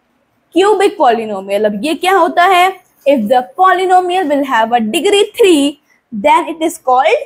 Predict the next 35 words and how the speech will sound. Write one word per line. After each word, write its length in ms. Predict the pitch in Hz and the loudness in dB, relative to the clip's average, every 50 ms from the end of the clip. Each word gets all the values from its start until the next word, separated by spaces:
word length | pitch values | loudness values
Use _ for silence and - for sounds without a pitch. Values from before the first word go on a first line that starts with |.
| - - | -10 -8
cubic 380 | 320 330 349 311 359 392 392 392 - | -6 -6 -4 -4 -4 -6 -6 -4 0
polynomial। 680 | 277 240 220 220 233 262 311 370 359 320 262 220 202 - - - | 0 0 0 0 -2 -2 0 2 2 2 0 -2 -6 -10 -8 -8
अगर 260 | 240 233 247 247 254 247 | -4 -2 -2 -2 -2 0
polynomial 680 | 240 220 208 220 233 240 285 330 359 381 381 381 381 294 | -2 -2 -2 -2 -4 -4 -2 -2 0 0 0 0 0 0
के 100 | 381 370 | 0 0
अंदर 360 | 359 349 339 330 349 339 269 214 | 0 0 0 0 0 0 0 0
जो 120 | 277 269 233 226 | 2 2 2 2
degree 340 | 202 302 320 294 427 403 370 349 | -2 -4 0 2 2 2 2 2
है 140 | 285 214 220 | 0 -2 0
वो 120 | 240 254 | 0 -2
थ्री 380 | 254 - _ - 427 - 403 403 | -2 -2 _ -2 2 2 4 4
होगी, 200 | 359 302 302 285 | 4 2 0 0
तो 140 | - 262 247 | -2 -4 -4
वो 60 | 226 247 | -6 -6
क्या 240 | _ - 254 220 | _ -4 -2 -2
कहलाएगी? 600 | 233 226 262 240 240 233 220 226 247 220 277 381 539 659 659 - - _ _ _ _ - | -2 -4 -4 -4 -4 -2 -2 -4 -4 -4 -2 0 0 0 0 -4 -20 _ _ _ _ -2
Cubic 340 | 359 427 453 440 415 415 - - | 0 2 2 2 0 -2 -2 0
polynomial। 480 | 320 285 277 277 269 254 226 214 226 220 | 0 2 2 0 -2 -6 -8 -8 -8 -8
जैसे 200 | 214 214 214 247 | -8 -10 -10 -8
कि 60 | 254 | -8
यहाँ 260 | 262 247 262 254 269 269 | -6 -4 -2 -2 -2 -2
पे 100 | - 320 | -4 -6
है, 180 | 339 349 302 302 | -4 -2 -2 -2
यहाँ 140 | 285 277 285 | 0 -2 -2
पे 120 | 269 302 | -2 -4
क्या 200 | 277 - 339 330 | -6 -4 -2 -2
है? 200 | 339 339 320 349 392 - _ _ _ _ _ _ _ - | -2 -2 -2 -4 -6 -8 _ _ _ _ _ _ _ -6
three 200 | 370 370 403 403 415 - - - 254 | -2 0 2 2 0 -2 -2 -2 0
x 300 | 262 254 269 262 - - 277 | 0 0 0 -4 -10 -10 -4
raised 280 | 240 254 269 262 - | -2 -2 -2 -2 -4
to 60 | 269 | -8
the 100 | 226 254 240 | -6 -2 -2
power 260 | 208 190 202 220 214 220 | -2 -2 -2 -4 -8 -8
three 260 | - - 330 370 381 427 523 - - _ _ _ _ _ - | -6 -2 0 2 4 2 2 0 -4 _ _ _ _ _ -2
plus 260 | 247 240 247 254 - | 0 0 0 0 -4